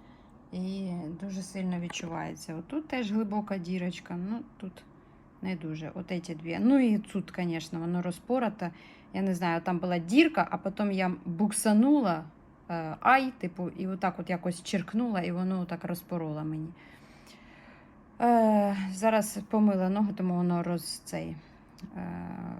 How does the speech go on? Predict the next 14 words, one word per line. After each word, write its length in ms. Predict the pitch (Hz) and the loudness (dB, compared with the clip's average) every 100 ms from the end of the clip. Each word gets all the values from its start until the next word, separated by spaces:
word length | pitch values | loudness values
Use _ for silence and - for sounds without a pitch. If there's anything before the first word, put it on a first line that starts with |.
| 180 | -6
рознеслося 720 | 185 175 185 185 185 170 180 - | -6 -2 -4 -4 -6 -6 -8 -10
по 80 | 175 | -14
всій 260 | - 185 180 | -10 -4 -2
нозі. 480 | 175 170 180 247 - - - - - | 0 -2 -2 -6 -6 -20 -20 -20 -12
Але 280 | 180 180 202 | -4 -2 -2
зараз 340 | 190 196 190 190 | -2 -2 -2 -6
хочу 340 | 190 185 190 | -8 -6 -8
ще 240 | - 208 | -4 -2
раз 180 | 180 175 | -2 -4
продублювати, 800 | - 180 175 175 180 208 240 185 | -6 -6 -4 -4 -2 -2 -4 -4
бо 140 | 170 | -4
воно 280 | 180 180 175 | -2 0 0
розкисло. 520 | 175 175 - 240 - | -2 -6 -6 -6 -4
Я 160 | 175 | -4